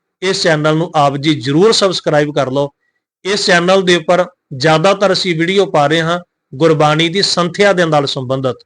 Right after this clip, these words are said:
ਗੁਰਬਾਣੀ ਦੇ ਸ਼ੁੱਧ ਉਚਾਰਨ ਨਾਲ ਸੰਬੰਧਿਤ, ਪਰ ਨਾਲ-ਨਾਲ ਵਿੱਚ-ਵਿੱਚ ਗੁਰ ਇਤਿਹਾਸ, ਗੁਰਬਾਣੀ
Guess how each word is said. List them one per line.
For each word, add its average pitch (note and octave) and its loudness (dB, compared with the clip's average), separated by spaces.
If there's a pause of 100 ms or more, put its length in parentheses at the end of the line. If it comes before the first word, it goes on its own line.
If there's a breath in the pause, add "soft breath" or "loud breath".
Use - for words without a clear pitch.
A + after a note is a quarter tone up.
(420)
ਗੁਰਬਾਣੀ D#3 0
ਦੇ F3 2
ਸ਼ੁੱਧ A3 0
ਉਚਾਰਨ D#3+ 0
ਨਾਲ D3+ 2
ਸੰਬੰਧਿਤ, D3+ -4 (260)
ਪਰ E3 0
ਨਾਲ-ਨਾਲ F3 2
ਵਿੱਚ-ਵਿੱਚ E3 -2 (480)
ਗੁਰ D#3+ -2
ਇਤਿਹਾਸ, D#3 2
ਗੁਰਬਾਣੀ D3+ 0